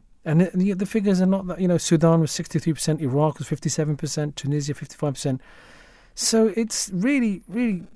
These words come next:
you know, bad times, you know, re-, really bad times. Um,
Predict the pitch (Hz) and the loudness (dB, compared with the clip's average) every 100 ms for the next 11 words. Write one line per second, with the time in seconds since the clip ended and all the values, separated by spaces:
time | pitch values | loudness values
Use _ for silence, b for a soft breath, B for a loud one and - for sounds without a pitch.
0 | - 190 165 135 185 180 - 185 135 98 | -4 2 2 4 4 4 0 0 0 -4
1 | - - - - - - 127 143 170 170 | -8 -14 -18 -20 -12 -6 -4 -4 -4 -2
2 | 170 156 151 - 147 139 120 110 - 135 | -4 -4 -4 -4 -4 -2 -2 -4 -6 0
3 | 127 123 123 123 | 2 6 6 4